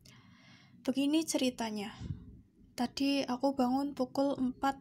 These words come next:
tiga puluh pagi, lalu pergi ke toilet untuk buang air kecil. Nah, waktu sudah selesai buang air kecil,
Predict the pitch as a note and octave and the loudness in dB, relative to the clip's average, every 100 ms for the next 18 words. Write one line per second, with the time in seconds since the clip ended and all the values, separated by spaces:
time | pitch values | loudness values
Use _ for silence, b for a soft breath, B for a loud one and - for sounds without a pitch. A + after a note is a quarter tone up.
0 | - A#3+ - A3+ A#3+ A#3+ A#3+ B3+ C4 - | -8 -6 -4 -4 -2 -2 -2 -4 -4 -8
1 | A#3 - - - - - - - - B3 | -10 -12 -20 -20 -20 -20 -20 -16 -4 0
2 | B3 C4+ C4 B3+ - C4+ C4+ C4 B3 A#3 | 2 2 2 -2 0 -2 -2 -2 -4 -2
3 | A3+ A#3+ B3+ - - B3 B3 C4 B3+ - | 0 0 -2 -6 -6 -4 0 2 0 -2
4 | - A#3+ B3 A#3+ A#3+ - A#3+ A#3+ A#3 - | -6 0 2 2 -2 -4 -4 -2 -6 -8
5 | B3+ - A#3+ G#3+ - - - - - - | -10 -4 -6 -6 -16 -20 -20 -20 -20 -20
6 | - - B B B B B B C4 B3+ | -20 -20 B B B B B B -2 2
7 | B3 B3 C4 B3+ B3 B3 B3 B3 B3+ B3 | 2 0 -2 0 0 0 0 -2 0 -2
8 | B3 B3+ A#3 - A#3 B3 D4+ D#4 - B3 | 0 0 0 0 -2 -2 -4 -6 -2 0
9 | C4 | 0